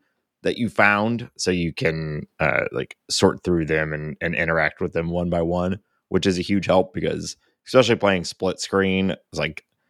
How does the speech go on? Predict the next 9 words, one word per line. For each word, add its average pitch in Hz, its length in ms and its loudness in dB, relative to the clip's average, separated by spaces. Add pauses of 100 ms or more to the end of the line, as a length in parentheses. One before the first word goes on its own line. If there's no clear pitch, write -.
(260)
it 117 120 8
is 101 100 4
impossible 82 880 -2 (320)
to 90 260 -2
really 98 500 2
see 87 340 -4
everything 85 480 -4
that's 82 220 -4
on 82 320 -4